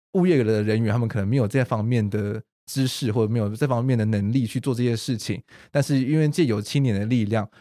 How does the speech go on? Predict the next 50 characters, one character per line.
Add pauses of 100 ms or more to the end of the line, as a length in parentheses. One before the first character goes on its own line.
(120)
把
整
个
社
区
的
这
种 (180)
集
合
的
意
识
重
新
去
凝
聚
起
来， (340)
那
而
且
是
让
每
个
青
年
都
有， (120)
有，
有
所
长， (300)
把
他
们
的
才
能
给
发
挥
出
来， (280)
让
整
个
城-，